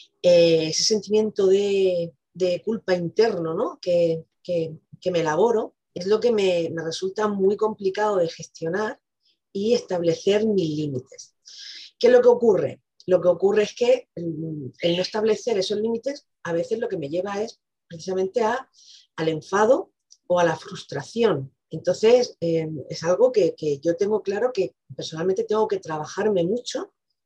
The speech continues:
y me resulta muy complicado, porque además se suman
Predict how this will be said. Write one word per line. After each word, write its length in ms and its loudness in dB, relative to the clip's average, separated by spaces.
y 60 -4
me 100 0
resulta 380 -2
muy 300 2
complicado, 800 0
porque 320 0
además 380 0
se 80 -2
suman 400 -2